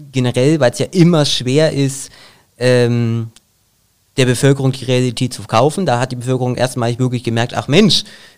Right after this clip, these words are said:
das ist ja ein Krieg. Ja, man hat ja auch relativ spät erst in der Öffentlichkeit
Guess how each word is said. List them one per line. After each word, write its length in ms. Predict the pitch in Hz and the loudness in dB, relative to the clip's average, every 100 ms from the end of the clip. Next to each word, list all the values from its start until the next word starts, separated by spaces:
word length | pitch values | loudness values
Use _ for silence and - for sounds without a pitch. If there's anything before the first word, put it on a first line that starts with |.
| _ _ _ _ | _ _ _ _
das 200 | 120 - | -6 -4
ist 160 | 123 135 | -2 2
ja 80 | |
ein 80 | 143 | 4
Krieg. 300 | 139 240 - - _ _ _ | 4 2 0 -18 _ _ _
Ja, 120 | 117 | -2
man 140 | 135 135 | 0 2
hat 80 | 139 | 2
ja 80 | |
auch 80 | 135 | 4
relativ 360 | 131 135 135 - | 4 2 -2 -4
spät 480 | - - 151 185 - | -8 0 2 2 0
erst 400 | 127 131 - - | -2 -2 -6 -4
in 80 | |
der 120 | 127 131 | -2 0
Öffentlichkeit 600 | 139 123 - 120 127 | -2 -2 0 0 0